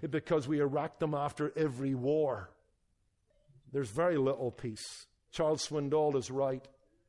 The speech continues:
It seems to us that world peace is a distant, unattainable dream. A political football to be kicked back and forth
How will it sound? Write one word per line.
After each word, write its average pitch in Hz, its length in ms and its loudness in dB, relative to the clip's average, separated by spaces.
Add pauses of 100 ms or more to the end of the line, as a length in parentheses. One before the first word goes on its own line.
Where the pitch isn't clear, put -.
(760)
It 156 100 -6
seems 220 340 0
to 202 140 6
us 196 200 2
that 180 120 2
world 175 360 4
peace 170 280 -4
is 139 140 -2
a 147 60 2
distant, 196 540 -2
unattainable 170 640 0
dream. 127 460 -6 (640)
A 139 80 -2
political 196 520 4
football 196 520 2
to 165 80 0
be 156 80 -2
kicked 190 400 -4
back 180 280 2
and 165 140 -2
forth 180 320 2